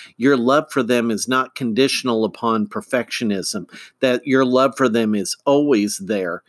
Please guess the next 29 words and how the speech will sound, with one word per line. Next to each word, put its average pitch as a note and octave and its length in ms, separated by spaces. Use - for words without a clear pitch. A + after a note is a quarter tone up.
And A2+ 520
that A#2 340
even C3+ 300
when B2 160
they A#2+ 80
make A#2 280
mistakes, - 680
they're, A2 460
you A2 160
know, G#2+ 100
they A2 160
still A2 380
have G#2+ 320
you. D2 160
And C#3+ 100
then C#3+ 160
finally, G3+ 400
number C#3+ 420
eight A2 360
is B2 360
teach, - 640
she - 220
teaches G#3+ 560
her G3+ 120
children C3+ 540
how C#3 260
to D3+ 160
love A2+ 460
unconditionally. G#2+ 1200